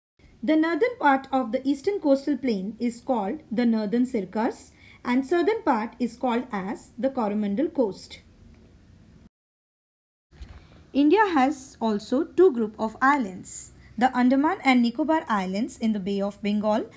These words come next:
and the Lakshadweep Island in the Arabian Sea. Gujarat lies in the northwest of India. Its capital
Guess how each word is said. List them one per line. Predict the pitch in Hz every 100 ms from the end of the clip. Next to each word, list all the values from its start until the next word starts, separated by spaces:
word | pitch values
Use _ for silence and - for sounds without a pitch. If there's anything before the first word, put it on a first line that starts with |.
| - -
and | 285 349
the |
Lakshadweep | 381 254 240 311 262 359
Island | - 214 185 226 -
in | 208
the | 196 -
Arabian | 226 185 170 190 196
Sea. | - 214 - - _ _ _ _ _ _ _ _ _ _ _ -
Gujarat | 302 277 349 415
lies | 277 214 190 220
in | - 226
the |
northwest | 233 233 311 - 202 196 208
of | 196
India. | - 233 208 - - - - -
Its | 233 -
capital | 262 226 320 311